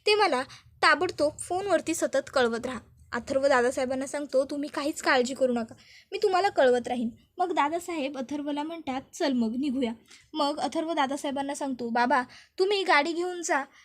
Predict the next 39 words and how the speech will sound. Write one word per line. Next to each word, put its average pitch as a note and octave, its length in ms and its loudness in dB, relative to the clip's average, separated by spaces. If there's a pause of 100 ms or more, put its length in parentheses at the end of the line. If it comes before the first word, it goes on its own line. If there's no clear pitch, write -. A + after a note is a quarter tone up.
(140)
मी G#4 140 2
जाईन." C4+ 320 4 (140)
त्यावर B3 220 2 (240)
दादासाहेब B3+ 540 0
म्हणतात C#4 440 -2
की, D4+ 80 -4
"नाही, C#4+ 160 0
नको, C4+ 300 -2 (380)
गाडी D4 240 6
घेऊन F4+ 280 2 (120)
तू F4+ 100 4
जा, C#4 220 0
तुला C#4+ 280 -2
लवकर C4 360 0
पोहोचण्याची C4+ 560 -2
गरज C4 300 4
आहे. C#4+ 220 2 (420)
मी G#4 160 4
एक G4+ 140 -2
काम D#4+ 200 2
करतो, C#4 360 -2
मी D#4+ 200 -6
कॅब D4 200 4
बुक D#4 260 -10
करतो B3 260 0
आणि C4 260 2
कॅबने A#3+ 340 0
जातो." A3+ 360 -8
अथर्व B3 300 -6
म्हणत D4 300 -2
असतो D4+ 260 -4
की, C4+ 140 -8
"नाही, D4+ 220 0
नको C#4 320 -4
बाबा, C4 260 2 (400)
गाडी C#4+ 220 4
तुम्हाला D#4 380 0
असू D#4+ 220 -2
द्या, B3+ 160 -4